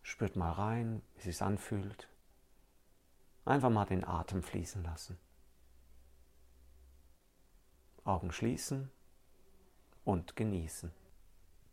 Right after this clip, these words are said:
Dann beginnt ihr beim Einatmen immer zwei, drei Sekunden einzuatmen, Zählzeiten, und dann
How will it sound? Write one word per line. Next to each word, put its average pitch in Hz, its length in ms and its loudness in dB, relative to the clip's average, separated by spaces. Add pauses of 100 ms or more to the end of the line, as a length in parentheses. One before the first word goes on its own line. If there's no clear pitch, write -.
(600)
Dann 110 200 2
beginnt 110 360 4
ihr 147 360 0 (1900)
beim 131 360 6
Einatmen 123 1000 0 (2250)
immer 98 260 2
zwei, 104 380 4
drei 98 280 2
Sekunden 98 720 -2
einzuatmen, 113 880 0
Zählzeiten, 120 800 -2 (1040)
und - 320 -4
dann 120 340 2